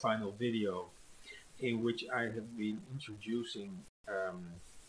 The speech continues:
R G S ten point seven point one, and in this final video we've been looking at, uh,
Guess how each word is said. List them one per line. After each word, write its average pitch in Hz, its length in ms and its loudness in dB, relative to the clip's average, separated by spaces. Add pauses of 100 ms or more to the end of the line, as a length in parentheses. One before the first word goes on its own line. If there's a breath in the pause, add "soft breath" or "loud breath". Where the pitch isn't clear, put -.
(120)
R 139 160 8
G 117 240 4
S 110 280 0
ten 113 200 2
point 101 260 -4
seven 104 360 -4
point 98 280 -4
one, 127 280 -2 (720 loud breath)
and 123 100 4
in 117 100 4
this 104 120 0
final 107 320 0
video 95 640 0
we've 92 320 -8
been 90 220 -10
looking 87 400 -8
at, - 240 -8 (320)
uh, - 240 -8